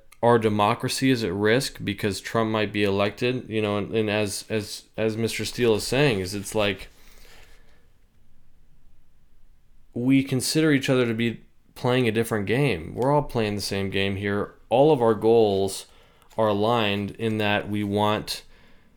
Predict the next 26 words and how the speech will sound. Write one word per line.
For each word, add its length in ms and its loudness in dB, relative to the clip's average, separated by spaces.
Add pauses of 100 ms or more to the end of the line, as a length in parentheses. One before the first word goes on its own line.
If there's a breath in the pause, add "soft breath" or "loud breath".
(300 soft breath)
America 680 0
to 200 -6
be 440 -4 (560)
good, 380 0
and 140 -2
we 80 0
want 320 0
to 120 -4
aspire 500 0
to 140 -6
be 240 -2
the 160 -2
good. 440 -2
We 180 -4
want 360 -4
to 380 -2 (240)
eradicate 840 0 (600 soft breath)
the 80 -2
evils 500 0
of 80 -6
racism 680 -2
and, 200 -4
and 280 -6
things 280 -2
like 240 -2
that. 420 4